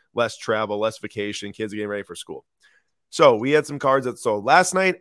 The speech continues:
and some cards that sold the week before the National. So it's actually a perfect comparison 'cause they're basically the same cards. So before the National, we had this Max Verstappen Purple Refractor out three ninety-nine,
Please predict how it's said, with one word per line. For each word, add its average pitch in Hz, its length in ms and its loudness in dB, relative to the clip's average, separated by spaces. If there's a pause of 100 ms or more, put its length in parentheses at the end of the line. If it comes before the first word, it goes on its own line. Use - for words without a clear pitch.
and 175 180 2
some 160 140 -6
cards 151 320 2
that 147 140 2
sold 147 260 0
the 143 100 0
week 147 180 -4
before 151 320 2
the 127 120 0
National. 113 380 -6
So 127 120 -6
it's 127 80 -4
actually 160 260 0
a - 40 -6
perfect 185 320 -2
comparison 151 440 2
'cause 127 100 -8
they're 131 100 -2
basically 151 360 -4
the 123 80 -8
same 123 200 -8
cards. - 340 -6 (400)
So 156 180 4
before 147 340 2
the 190 120 2
National, 151 460 0
we 139 120 -4
had 147 180 2
this 131 200 0
Max 131 260 -4
Verstappen 113 560 -6 (320)
Purple 151 300 -4
Refractor 131 420 -4
out 123 160 -2
three 127 160 -10
ninety-nine, 113 500 -6